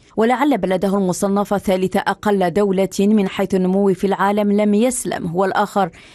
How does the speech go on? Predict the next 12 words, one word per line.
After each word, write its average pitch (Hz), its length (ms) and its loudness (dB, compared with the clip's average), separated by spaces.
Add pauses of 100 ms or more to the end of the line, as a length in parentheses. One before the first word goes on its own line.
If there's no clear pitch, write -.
(120)
من 208 140 2
تداعيات 208 560 0
الحرب 202 380 0
في 190 200 0
أوكرانيا. 180 720 0 (420)
تأثير 196 340 0
الحرب 190 340 0
على 190 260 0
تشاد 202 460 0
مرده 196 600 0
ارتباط 202 520 0
جمنا 214 640 2